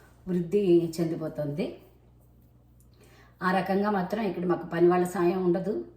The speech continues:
అన్ని పనులు మేమే చేసుకోవాలి. తోముకుని తోముకుని చేతులన్నీ అరిగిపోయాయి. అంతే. ఎందుకు ఇంకా ఇక్కడే ఉన్నారు? మీరు, మిమ్మల్ని ఎవరైనా అక్కడ బలవంతంగా పీక్కోసిస్తామని చెప్పి అక్కడ ఉంచారా?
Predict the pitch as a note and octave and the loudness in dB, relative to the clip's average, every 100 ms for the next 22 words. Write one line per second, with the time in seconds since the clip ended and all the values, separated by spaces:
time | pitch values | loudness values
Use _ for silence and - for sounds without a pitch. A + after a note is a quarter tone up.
0 | - _ _ _ _ - F3 F3 F3+ F#3 | -20 _ _ _ _ -6 -4 -2 -2 -2
1 | F3+ F#3 F3 E3+ - F#3 F3+ F3 - - | 0 -2 0 -2 -2 -4 -4 -4 -6 -12
2 | - - - F#3 F3+ G3 F3+ E3+ F3+ F3+ | -20 -20 -6 -4 -2 -4 -2 -2 0 0
3 | F3+ E3+ F3+ F3 E3 D#3+ F3+ F3+ F#3 F#3+ | 0 -2 0 0 0 0 0 2 4 6
4 | F#3 B3 - - - - _ _ _ _ | 6 2 -2 -12 -20 -20 _ _ _ _
5 | _ _ _ _ C4+ C#4+ A3+ E3+ - - | _ _ _ _ -10 -6 -6 -6 -10 -20
6 | - _ _ _ - _ - _ - - | -20 _ _ _ -20 _ -20 _ -20 -20
7 | - _ G3+ A3 B3 A#3 A#3+ A#3+ G#3+ A3 | -20 _ -2 0 2 0 2 0 0 0
8 | A3+ G#3+ G#3+ G#3+ - - - - F#3 F3 | 0 0 0 -2 -4 -8 -16 -8 0 4
9 | F3+ F3 F3+ F3 F3 G#3+ G3 F#3 E3 E3+ | 6 6 4 2 0 0 -2 -4 -4 -4
10 | F#3+ G#3 G3+ G3 F3+ F3 - F#3 F3+ F#3 | -4 -4 -4 -4 -4 -8 -8 -8 -8 -12
11 | - F3+ G3 F#3 F3 F#3+ F3+ F3+ G3+ F#3 | -6 -4 -4 -8 -8 -6 -4 -4 -2 -4
12 | G3 | -6